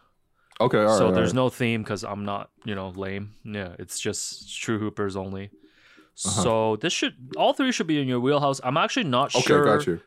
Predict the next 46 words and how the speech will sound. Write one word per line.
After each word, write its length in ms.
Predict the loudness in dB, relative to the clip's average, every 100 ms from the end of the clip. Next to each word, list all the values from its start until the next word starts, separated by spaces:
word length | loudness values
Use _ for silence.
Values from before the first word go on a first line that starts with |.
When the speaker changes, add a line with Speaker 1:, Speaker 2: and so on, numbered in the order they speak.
| -8
Speaker 2:
which 300 | 0 0 2
should 240 | 0 0
be 100 | 0
level 320 | 0 0 0
one, 180 | -2 -4
two, 140 | -4
or 100 | -4
three. 400 | -4 -4 -4 -4
So 220 | -4 -4 -2
I'm 160 | -4
just 360 | -8 -8 -8 -6
gonna 240 | -6 -6
kinda 340 | -6 -6 -4 -6
just 220 | -10 -10
go 100 | -8
with 80 | -2
Speaker 1:
That's 220 | -2 -2
Speaker 2:
it. 40 | -6
Speaker 1:
fine. 260 | -6 -8 -12 -20 -18
That's 120 | -14 -6
Speaker 2:
So 160 | 0
Speaker 1:
fine. 40 | 2
Speaker 2:
this 160 | 2
Speaker 1:
Let's 40 | 0
go. 60 | 0
Speaker 2:
player 540 | 4 4 2 -2 -10 -16 -16
Speaker 1:
Hold 260 | -4 2 4
on, 100 | 4
let 80 | 4
me 60 |
get 100 | 2
my, 20 | 2
Speaker 2:
was 140 | 0
Speaker 1:
let 80 | 0
me 60 | 2
get 80 |
a 40 | 0
pen 180 | 0 -4
and 80 | -4
paper, 260 | -6 -8
man. 140 | -6 -2
Speaker 2:
Oh, 480 | 2 2 2 2 0
Speaker 1:
I'm 60 |
taking 120 | -2 -4
this 40 |
Speaker 2:
yeah. 100 | -4